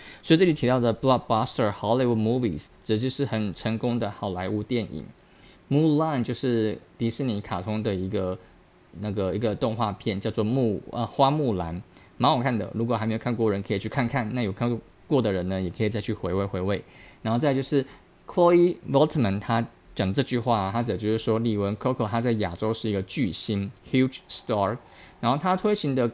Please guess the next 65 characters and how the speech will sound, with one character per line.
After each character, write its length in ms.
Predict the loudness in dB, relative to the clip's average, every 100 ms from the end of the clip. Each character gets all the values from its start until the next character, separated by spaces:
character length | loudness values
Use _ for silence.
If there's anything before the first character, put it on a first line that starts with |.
| -4
专 280 | -2 0 0
辑 100 | -2
呢， 120 | -2 0
有 180 | -2
中 240 | 0 0 2
文 220 | 0 0
歌、 340 | 0 2 0 -2
广 260 | -6 -6 -2
东 280 | -2 -2
歌 180 | -2 -2
以 100 | -2
及 220 | -4 -6 -2
英 240 | -2 0
文 240 | -2 -4 -2
歌。 260 | -2 -4 -8 -20 -20 -2
她 140 | 0
因 120 | 2
为 120 | 2
很 240 | 2 0 -2
成 260 | -2 -2
功 220 | -2 -2 0
的， 240 | 0 -2 -8 -20 -8
她 140 | -2
因 100 | 0
为 80 | 2
为 220 | 4 2
很 180 | 2 -2
成 200 | -2 -2
功 120 | 0
的 80 | 0
好 180 | -2 -2
莱 140 | -2
坞 160 | -2 -2
电 220 | 0 0
影 160 | 0 -4
唱 260 | -2 -2
主 160 | -2 -4
题 200 | -4 -6
曲 280 | -2 -2 -2
而 120 | -4
备 220 | 0 0
受 180 | 0 -2
国 240 | -2 -2
际 180 | -2 -4
瞩 220 | -4 -6
目， 220 | -2 -2 -2 -10 -16
就 120 | -2 0
像 200 | 2 0
是 300 | 0 0 0
电 180 | 0
影， 300 | 0 0 -4 -6
那 140 | -4 -2
个 60 |
迪 140 | 0 0
士 160 | 0
尼 220 | 0 0
电 180 | 0 0
影 200 | 0 0 -2
《木 120 | 0
兰 180 | -2 -2
花》 140 | -2
的 80 | -2
歌 220 | 0 2 2
曲 300 | 0 -6 -4 -4
《Reflection》。 540 | -2 -2 -2 -2 -4